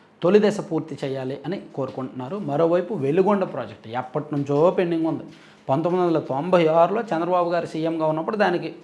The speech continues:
శంకుస్థాపన చేశారు. ప-, రెండు వేల పద్నాలుగులో రాష్ట్ర విభజన తర్వాత టీడీపీ గవర్నమెంట్ వచ్చాక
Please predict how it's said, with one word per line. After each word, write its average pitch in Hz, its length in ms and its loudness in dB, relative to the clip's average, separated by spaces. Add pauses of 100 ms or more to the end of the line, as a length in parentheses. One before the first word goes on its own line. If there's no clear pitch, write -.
(260)
శంకుస్థాపన 147 520 -2
చేశారు. 101 320 -14 (1000)
ప-, - 180 -2
రెండు 165 200 2
వేల 208 180 8
పద్నాలుగులో 196 720 4
రాష్ట్ర 175 420 0
విభజన 196 320 2
తర్వాత 185 380 2
టీడీపీ 190 340 2
గవర్నమెంట్ 180 440 0
వచ్చాక 185 480 2